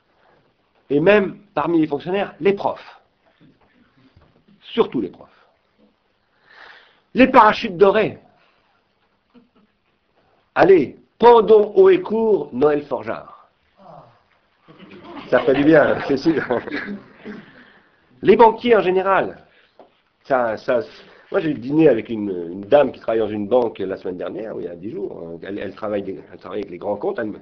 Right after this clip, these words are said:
elle commençait à me dire, « Je commence à flipper. » hein. <laughs> C'est une, une très, très bonne amie à, à nous. À Ars Industrialis, je veux dire. Les Américains aussi. Ah, les Américains, quel bouc émissaire idéal, surtout en ce moment, ils sont bien fragilisés.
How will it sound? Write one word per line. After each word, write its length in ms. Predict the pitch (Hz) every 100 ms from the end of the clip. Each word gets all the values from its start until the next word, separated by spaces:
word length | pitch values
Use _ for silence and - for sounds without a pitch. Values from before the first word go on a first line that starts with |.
| _
elle 100 | _
commençait 320 | - 76 - 113
à 40 |
me 60 | 123
dire, « 100 | - _
Je 120 | -
commence 300 | 82 143 156
à 60 |
flipper. » 480 | _ - - 98 117 85
hein. 80 | 87 - - - - 104 - - 349 - - - -
<laughs> 320 | 127 - - - _
C'est 120 | 117
une, 180 | 98 98
une 140 | 98
très, 220 | - 160
très 180 | 156 127
bonne 180 | 113 123
amie 260 | 110 123 98
à, 100 | 90
à 120 | 104
nous. 280 | 120 - - _ _ 73 - _ _ -
À 100 | 90
Ars 140 | -
Industrialis, 540 | 95 85 90 101 87 -
je 60 |
veux 100 | 82
dire. 220 | 80 73 _ _ _ _ _ _ _ _ _ _ _ _ _ _ _ _ _ _ _ -
Les 180 | 117 156
Américains 520 | 151 165 202 220 143
aussi. 260 | 95 - - _ _ _ _ _ _ _ -
Ah, 120 | -
les 120 | -
Américains, 440 | 85 82 - 95 82
quel 160 | 98
bouc 180 | 95 -
émissaire 320 | 98 98 104
idéal, 380 | 117 117 120 98
surtout 300 | 98 87 95
en 40 | 85
ce 80 |
moment, 320 | 85 117 90 -
ils 80 | 80
sont 140 | -
bien 180 | 82 90
fragilisés. 580 | - 98 98 95 90